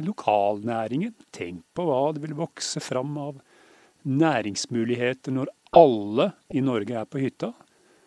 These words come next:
Da må man jo også lage, ja, større butikker, flere butikker. Små bygdesamfunn må bygges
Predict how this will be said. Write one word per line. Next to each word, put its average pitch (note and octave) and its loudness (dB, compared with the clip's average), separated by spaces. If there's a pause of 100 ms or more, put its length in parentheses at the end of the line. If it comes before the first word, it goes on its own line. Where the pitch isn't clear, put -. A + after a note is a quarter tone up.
(360)
Da B2+ 0
må C3 0
man C3+ 4
jo D3+ 4
også C#3+ -2
lage, A2+ -2 (180)
ja, B2 -4 (120)
større G#2 -2
butikker, B2 -2
flere F#2+ -6
butikker. C3+ -6 (720)
Små B2 -2
bygdesamfunn A#2+ -2
må C3 -2
bygges A2+ -2